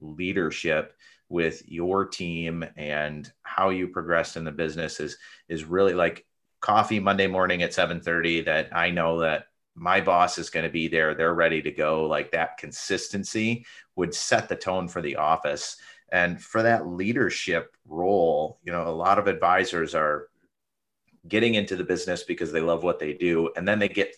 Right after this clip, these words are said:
thrust into this position of leadership and they, they don't know quite how to handle it and how to run a business. If you had one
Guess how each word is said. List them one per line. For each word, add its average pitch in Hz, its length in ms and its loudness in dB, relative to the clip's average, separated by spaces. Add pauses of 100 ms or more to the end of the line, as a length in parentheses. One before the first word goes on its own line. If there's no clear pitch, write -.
thrust 92 500 2
into 87 260 -2
this 85 180 -2
position 85 500 -2
of 73 140 -6
leadership 87 600 0 (540)
and 92 120 -2
they, 95 240 -2 (260)
they 95 140 2
don't 98 280 2
know 95 220 2
quite 90 320 -2
how 85 140 0
to 80 80 2
handle 85 320 -2
it 73 80 0
and - 80 -12
how 85 120 2
to 82 80 2
run 80 180 -2
a 71 40 -4
business. 78 520 -4
If 85 120 -8
you 107 120 0
had 90 280 4
one 104 440 2